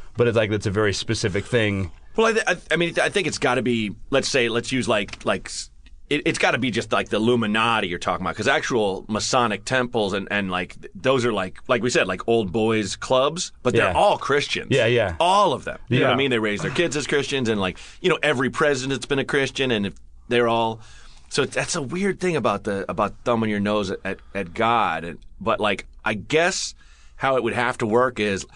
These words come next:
Speaker 2: almost like how people that are Scientologists, they basically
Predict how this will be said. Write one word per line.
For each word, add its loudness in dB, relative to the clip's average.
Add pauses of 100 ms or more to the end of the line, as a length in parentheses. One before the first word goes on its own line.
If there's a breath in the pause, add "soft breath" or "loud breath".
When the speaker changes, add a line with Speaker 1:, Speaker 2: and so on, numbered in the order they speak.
(220 loud breath)
Speaker 2:
almost 2
like 0
how 0 (340)
people 2
that 2 (500)
are 2
Scientologists, -2 (560 soft breath)
they 2
basically -2